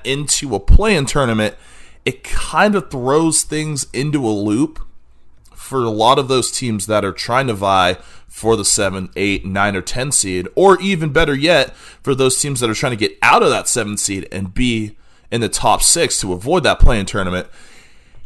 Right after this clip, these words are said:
It's, it's really tough because, yes, while you look at certain teams that are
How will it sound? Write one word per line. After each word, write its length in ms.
It's, 200
it's 200
really 240
tough 320
because, 360
yes, 360
while 500
you 160
look 220
at 120
certain 300
teams 320
that 160
are 320